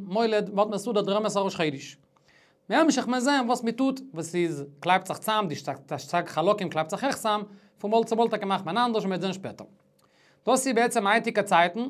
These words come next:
וואס מיר האבן נישט קיין בעזן, אזוי ביי קדוש און פי אריה, אין דער לוח מסודר אויף אלע יארן, איז דער רוב חדשים גייט, דער מסודר נארמאל גייט, אלע חדשים, אחד מלא, אחד חסר, אחד מלא,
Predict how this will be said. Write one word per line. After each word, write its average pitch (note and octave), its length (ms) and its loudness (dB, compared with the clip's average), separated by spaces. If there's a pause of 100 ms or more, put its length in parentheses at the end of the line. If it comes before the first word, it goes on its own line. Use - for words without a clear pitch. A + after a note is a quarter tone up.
(140)
וואס D#3+ 160 -10
מיר E3 120 -2
האבן G3+ 180 4
נישט G3 140 -4
קיין E3+ 140 -4
בעזן, G3 180 2
אזוי F3+ 100 -2
ביי D#3+ 100 -2
קדוש F#3+ 200 2
און F3 200 2
פי F#3+ 120 0
אריה, G#3+ 400 2 (340)
אין F#3 80 0
דער F3 100 4
לוח A3 400 6
מסודר F#3+ 440 0
אויף E3 220 0
אלע G3 160 4
יארן, A3+ 340 4 (300)
איז F3+ 100 -10
דער G3 260 0
רוב B3+ 260 6
חדשים G#3+ 480 0
גייט, A3+ 200 2
דער G3+ 160 -2
מסודר G3+ 360 -4
נארמאל A3+ 360 4
גייט, A#3 240 0 (200)
אלע A3 160 4
חדשים, A3+ 520 -2
אחד G#3+ 340 0
מלא, B3+ 260 2 (120)
אחד G#3+ 280 0
חסר, G3+ 520 0
אחד G#3+ 200 0
מלא, B3+ 240 2